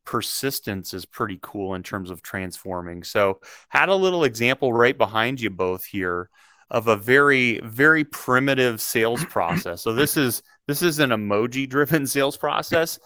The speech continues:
But you think about it, if we were in here and had a workshop and we were talking about what's the happy path for our customer experience,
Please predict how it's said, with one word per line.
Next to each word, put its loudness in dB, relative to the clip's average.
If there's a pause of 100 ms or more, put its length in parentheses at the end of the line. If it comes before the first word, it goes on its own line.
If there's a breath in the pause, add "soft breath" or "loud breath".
(460 soft breath)
But 2
you 2
think -4
about 6
it, 0
if -4
we -4
were 2
in 2
here 0
and 0
had 2
a 2
workshop 0
and -6
we -4
were -2
talking -2
about 2 (320 soft breath)
what's 0
the 2
happy 0
path 0
for 0
our -2
customer -4
experience, -4